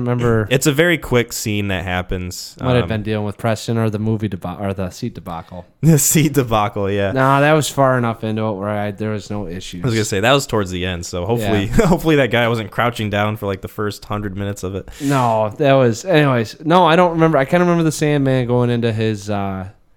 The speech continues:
Speaker 1: a little bit into this, but I thought, I thought Defoe kinda, I thought Defoe got his, his, uh,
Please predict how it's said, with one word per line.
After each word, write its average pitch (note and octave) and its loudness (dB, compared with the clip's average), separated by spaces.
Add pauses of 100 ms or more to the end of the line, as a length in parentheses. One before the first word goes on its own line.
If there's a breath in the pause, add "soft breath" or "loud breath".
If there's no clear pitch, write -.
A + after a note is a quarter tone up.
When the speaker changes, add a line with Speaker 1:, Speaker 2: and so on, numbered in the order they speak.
(320)
Speaker 1:
a A#2+ -10
little B2 2
bit A#2+ 4
into A#2+ 2
this, A2 0
but A#2+ 2
I C3 4
thought, D#3 2
I C3 0
thought C#3 0
Defoe A#2+ 2
kinda, A2+ -4 (520 soft breath)
I A2+ -6
thought C3+ 2
Defoe B2 0
got A2 -2 (240)
his, A#2 -6
his, A2 -2
uh, G#2 -2